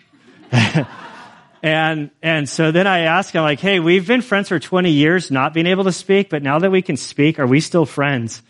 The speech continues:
And he's like, "Yeah, yeah, yeah, we're still friends." So the next slide is Sevilla, just to show the, a couple days later.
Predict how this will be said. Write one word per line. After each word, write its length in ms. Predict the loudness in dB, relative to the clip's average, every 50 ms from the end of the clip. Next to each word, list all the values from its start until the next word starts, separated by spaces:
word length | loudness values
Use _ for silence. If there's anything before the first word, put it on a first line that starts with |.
| _ _ _ _ _ _ _ _ -2
And 100 | 0 0
he's 100 | 0 0
like, 160 | 0 0 0
"Yeah, 200 | 2 2 2 2
yeah, 140 | 2 2 2
yeah, 80 | 2 2
we're 120 | 0 -2
still 200 | -2 0 -2 -2
friends." 400 | 0 2 0 0 0 -2 -4 -2
So 160 | 0 2 2
the 120 | 4 4 2
next 280 | 2 0 0 -2 -4
slide 260 | -6 -2 0 0 0 0
is 140 | -2 -4
Sevilla, 340 | -4 -2 0 2 2 2 2
just 240 | 2 0 -2 -2 0
to 80 | -2 -2
show 400 | 0 0 2 2 2 2 0 0
the, 320 | 0 0 0 0 0 0
a 120 | -2 -2
couple 220 | -2 -4 -4 -4 -2
days 260 | -2 -2 -2 -2 0
later. 420 | 0 0 0 2 2 0 0 -2